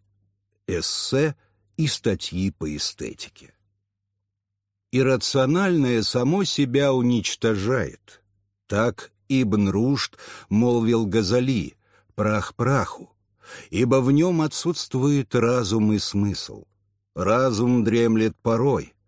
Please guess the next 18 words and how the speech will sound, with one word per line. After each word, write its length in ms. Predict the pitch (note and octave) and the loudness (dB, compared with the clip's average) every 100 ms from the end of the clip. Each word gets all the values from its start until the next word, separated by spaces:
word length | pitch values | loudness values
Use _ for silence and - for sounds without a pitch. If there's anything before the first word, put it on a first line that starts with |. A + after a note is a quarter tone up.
| - - - | -20 -12 -2
но 360 | A#2 B2+ B2 - | 2 2 0 -2
иррациональное 1160 | C3+ B2+ G2+ - B2 B2 C#3 C#3 C3+ C3 B2+ B2 _ | 0 2 0 0 2 2 2 0 0 -2 -6 -10 _
лежит 500 | D2 F#2 E2 F#2 E2 | -6 -4 -2 -2 -4
в 160 | - - | -10 -14
коме. 500 | - D2 A#1+ - - _ _ _ _ - | -8 -8 -8 -12 -20 _ _ _ _ -10
В 80 | |
конце 340 | - G2+ - A2+ | -4 -2 0 -2
концов, 600 | G2 F2+ - D3 A#2+ - - - - | -2 -4 -4 -4 -6 -12 -20 -20 -4
иррациональное 960 | G#2+ B2 G#2 C#3+ C#3+ F#3+ F3+ E3+ E3 D#3+ | 0 0 0 0 2 0 0 2 2 2
сделается 720 | B2 F#2+ D3+ C#3 C3+ A2+ - | 0 0 2 2 0 0 -2
вечным 720 | C3 A#2+ D3+ - - C3+ B2+ | 0 2 2 0 0 2 2
пленником 720 | - B2 C3 B2 A#2 - A2 | 0 0 2 2 0 0 0
снов, 580 | F#2+ - B2 F2 - - _ _ _ | 0 0 0 -2 -6 -14 _ _ _
а 160 | B1+ D2 | -12 -8
свет 720 | - F2+ G2 C#3 D3 - - _ _ _ _ | -6 -4 0 2 0 -6 -20 _ _ _ _
останется 1000 | D2 D#2+ - - G#2+ G#2 G2 - - F#2+ | -8 -6 -6 -2 0 2 0 -2 -4 -2
за 180 | E2 F2+ | 0 0
разумом. 600 | G2+ A2 D#2+ C#2+ A1 G#1+ | 0 0 -2 -8 -14 -20